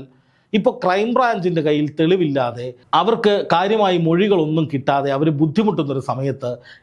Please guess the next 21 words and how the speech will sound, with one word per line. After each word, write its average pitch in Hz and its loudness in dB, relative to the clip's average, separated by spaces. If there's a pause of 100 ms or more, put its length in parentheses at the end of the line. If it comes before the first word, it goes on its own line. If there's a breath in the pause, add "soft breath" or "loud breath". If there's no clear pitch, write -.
ഈ 240 2 (120)
തെളിവുകൾ 175 2
അവരുടെ 147 -2
പക്കലുണ്ടെങ്കിൽ 143 -2
അത് 143 -4
കൊടുത്ത് 139 -6
സഹായിച്ചുകൂടെ? 160 0 (220)
ഈ - 2 (100)
പരാതി 180 0
കൊടുത്ത 190 0 (100)
ഹഫീസ് 208 0
എന്ന് 196 0
പറയുന്ന 185 0
പൊതുപ്രവർത്തകൻ, 185 -2
അയാളുടെ 190 0
പരാതിയിൽ 190 -2
പറയുന്നത് 185 -2
റിപ്പോർട്ടർ 214 0
ചാനലിൽ 190 -2
കണ്ട 180 -2 (100)
വാർത്തയാണ് 175 0